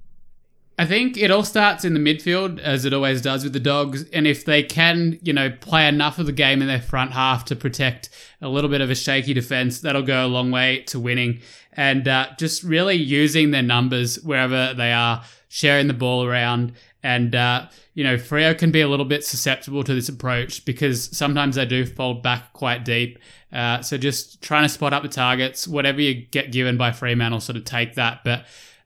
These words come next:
I think the number one thing is basically just the thirst for the contest and the willingness to, you know, put your body on the line. And, uh, I suppose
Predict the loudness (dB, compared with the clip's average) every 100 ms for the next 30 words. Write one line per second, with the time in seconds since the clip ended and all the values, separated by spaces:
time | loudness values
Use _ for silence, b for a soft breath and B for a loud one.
0 | -6 0 0 0 -6 -2 2 4 4 2
1 | 2 0 0 2 2 0 0 0 -2 -12
2 | _ _ 0 2 0 -2 2 2 0 -4
3 | 0 2 2 -2 -10 -4 -2 0 0 0
4 | -4 -4 0 2 0 -2 b b _ -6
5 | 0 2 4 4 2 0 -4 0 0 0
6 | -4 -4 -4 -6 -2 0 0 0 -2 0
7 | 2 0 -4 b b -2 0 0 0 2
8 | 2 0 -8 _ _ _ -4 -2 2 6
9 | 6 2